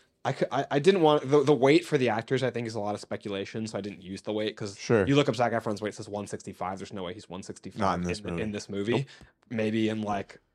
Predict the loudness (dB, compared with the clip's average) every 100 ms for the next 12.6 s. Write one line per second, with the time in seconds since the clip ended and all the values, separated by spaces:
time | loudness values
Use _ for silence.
0 | -6 -2 -2 -4 -2 2 2 2 2 4
1 | 4 4 4 4 6 4 4 2 2 2
2 | 6 6 6 4 6 8 8 6 0 -4
3 | 0 2 0 -6 -20 -20 _ 0 6 8
4 | 6 0 _ _ _ _ _ -20 _ 0
5 | 4 4 4 6 8 8 6 -2 _ _
6 | _ _ _ _ _ _ 0 0 2 4
7 | 6 8 6 2 -10 -6 -2 0 0 -2
8 | -6 -6 -8 -16 -18 _ _ _ 2 4
9 | 4 4 2 0 -2 -6 -4 0 0 2
10 | 4 4 4 0 2 2 0 -4 -4 2
11 | 2 2 0 0 -4 -8 -4 -4 -4 -6
12 | -6 -6 -6 -10 -14 -16